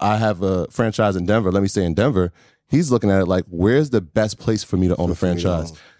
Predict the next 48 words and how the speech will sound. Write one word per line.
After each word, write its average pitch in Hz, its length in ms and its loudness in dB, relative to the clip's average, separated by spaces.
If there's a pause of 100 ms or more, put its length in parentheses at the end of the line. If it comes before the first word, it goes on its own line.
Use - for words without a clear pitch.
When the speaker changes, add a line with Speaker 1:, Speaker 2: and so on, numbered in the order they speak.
Speaker 1:
So 95 100 0
now 104 140 4
his 87 100 -2
next 117 300 0
thing 95 140 0
they're 95 80 0
saying 90 240 -2
is, 87 160 -4
like, 90 160 -2
he's 131 180 0
looking 98 340 -2
to 92 280 0 (400)
bring 101 160 0
football 110 380 -2
back 95 220 -2
to - 60 -16
San 98 180 -2
Diego 110 440 -2 (160)
or 104 80 0
bring 104 240 0
an - 100 -4
N 104 120 0
B 113 120 2
A 151 100 2
team 92 200 -2
to 80 60 -4
San 85 220 -2
Diego. 78 400 -2 (200)
Speaker 2:
Incredible. 80 540 -12 (180)
Speaker 1:
A 98 80 0
great 104 220 0
sports 143 280 0
town 87 300 -2
that 95 180 0
lost 110 580 0
the 107 140 2
Chargers. 92 680 -4
Speaker 2:
Yeah. 87 300 -4
Speaker 1:
Right? 92 320 0
They, 95 180 0 (100)
they 101 140 0
haven't 95 260 2
had, 92 260 0 (340)
uh, 87 300 -2 (100)
a 92 60 -4
professional 92 400 -2
basketball 87 380 -2
team 85 360 -2